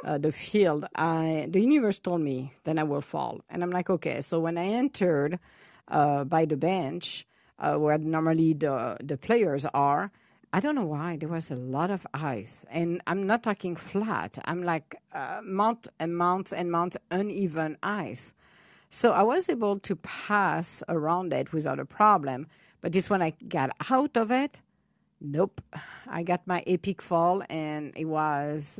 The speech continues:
on my sh-, I landed, uh, on, on my, uh, yeah, I think it was the booty first, which was fine. But the landing on the shoulders was a different story. This is where I was, <laughs> I was on the ground for, like, two minutes, could not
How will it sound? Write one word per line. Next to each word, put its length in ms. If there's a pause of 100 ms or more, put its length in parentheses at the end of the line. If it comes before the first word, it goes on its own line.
(120)
on 180
my 180
sh-, 160 (120)
I 120
landed, 680
uh, 280
on, 500 (540)
on 180
my, 380
uh, 60 (160)
yeah, 240
I 20
think 260
it 80
was 340 (480)
the 120
booty 400
first, 380
which 180
was 180
fine. 380 (360)
But 320
the 100
landing 500
on 100
the 100
shoulders 720
was 220
a 60
different 380
story. 340
This 240
is 140
where 300
I 80
was, 340 (340)
<laughs> 320
I 60
was 140
on 100
the 100
ground 260
for, 160
like, 200
two 140
minutes, 340
could 160
not 160